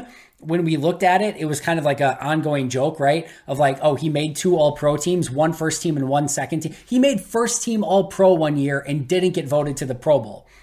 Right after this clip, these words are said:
So you would hope that Hall of Fame voters would give him the benefit of the doubt and say, "Oh yeah, the Hall of Fame voting is, or the, the Pro Bowl voting is stupid.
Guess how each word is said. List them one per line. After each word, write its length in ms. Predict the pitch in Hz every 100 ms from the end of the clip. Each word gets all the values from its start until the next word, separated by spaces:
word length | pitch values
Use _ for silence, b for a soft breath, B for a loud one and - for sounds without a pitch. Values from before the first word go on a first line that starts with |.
| b
So 260 | - 185 - B
you 200 | - 214
would 160 | 294 190
hope 440 | 143 214 175 117 B B
that 180 | - 160
Hall 180 | 151 170
of 80 | 151
Fame 220 | 160 147
voters 400 | 143 143 123 120
would 120 | 143
give 180 | 135 156
him 160 | 160 147
the 80 |
benefit 360 | 127 143 139 139
of 60 | 123
the 80 |
doubt 240 | 117 135 127
and 120 | 120
say, 160 | 135 127
"Oh 140 | 147
yeah, 300 | 143 117 101 B B
the 80 | 147
Hall 180 | 147 160
of 80 | 143
Fame 160 | 147
voting 360 | 131 139 135 123
is, 380 | 113 - - -
or 100 | 143
the, 300 | 131 123 123 131
the 120 | 123
Pro 320 | - 196 180
Bowl 340 | 147 143 135
voting 380 | 123 143 139 131
is 160 | 117 113
stupid. 600 | - 240 202 143 135